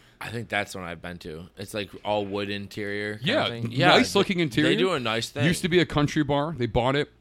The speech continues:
Speaker 2: turned it into Rust, and
Speaker 1: And it's
Speaker 2: changed anything.
Speaker 1: closing?
Speaker 2: It's closing because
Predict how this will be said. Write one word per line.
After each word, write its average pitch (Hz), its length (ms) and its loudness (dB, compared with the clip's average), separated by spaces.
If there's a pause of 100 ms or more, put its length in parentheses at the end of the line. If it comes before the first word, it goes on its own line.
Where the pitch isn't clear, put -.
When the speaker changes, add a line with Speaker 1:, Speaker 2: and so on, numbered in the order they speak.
(120)
Speaker 2:
turned 131 220 2
it 123 80 2
into 107 160 0
Rust, 117 480 0
and 107 180 0
Speaker 1:
And 127 80 -2
it's 143 160 2
Speaker 2:
changed 120 40 -2
anything. 120 200 0
Speaker 1:
closing? 104 340 -2 (380)
Speaker 2:
It's - 100 -18
closing 117 480 6
because 98 520 0